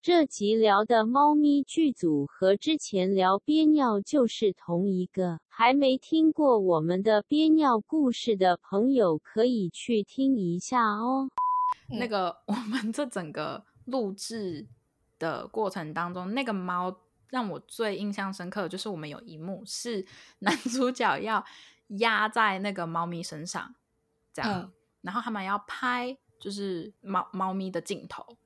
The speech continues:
Speaker 3: 这样，所以刚开始的时候是用假猫，就是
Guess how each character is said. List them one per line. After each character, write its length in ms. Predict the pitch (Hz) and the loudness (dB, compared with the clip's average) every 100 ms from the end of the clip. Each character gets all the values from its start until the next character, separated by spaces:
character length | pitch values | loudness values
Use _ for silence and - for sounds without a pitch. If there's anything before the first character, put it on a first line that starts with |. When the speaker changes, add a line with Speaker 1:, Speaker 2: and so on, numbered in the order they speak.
| _ | _
Speaker 3:
这 80 | - | -10
样， 160 | 151 226 | -10 -10
所 140 | - 247 | -4 -4
以 100 | - | -2
刚 160 | - 330 | 0 0
开 160 | 349 339 | 2 -2
始 160 | 202 | -2
的 100 | 160 | -4
时 140 | 175 175 | -6 -4
候 140 | 220 | -6
是 160 | 208 226 | -6 -6
用 160 | 214 | -4
假 200 | 208 147 | -4 -6
猫， 220 | 147 160 | -4 -4
就 100 | 165 | -4
是 240 | 202 240 | -6 -6